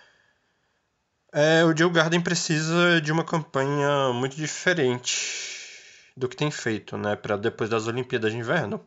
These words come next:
Porque na S H L, os dois últimos colocados disputam a Kvalserien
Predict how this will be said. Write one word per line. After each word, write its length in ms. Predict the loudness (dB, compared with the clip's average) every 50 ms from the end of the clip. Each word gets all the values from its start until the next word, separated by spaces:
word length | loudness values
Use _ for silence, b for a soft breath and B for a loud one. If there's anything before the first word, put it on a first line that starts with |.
| _ B B B B B B B B B B B B B B B B B B B _
Porque 240 | -6 -4 0 0 0
na 260 | 2 4 6 6 6 6
S 200 | 4 2 2 2
H 260 | 2 4 4 4 4
L, 640 | 4 2 0 0 -2 0 0 0 0 0 -2 -4 -4
os 380 | -2 0 2 2 0 0 -4
dois 400 | -2 0 2 4 4 2 2 0
últimos 400 | -2 -2 -2 -2 -2 -2 -4 -4
colocados 480 | -2 -2 -2 -2 0 0 -2 -2 -2 -2
disputam 540 | -6 -10 -8 -10 -10 -8 -4 -2 0 2 2
a 100 | 2 0
Kvalserien 1000 | 0 -4 0 2 4 4 4 2 -2 2 2 4 4 4 2 0 -2 -4 -6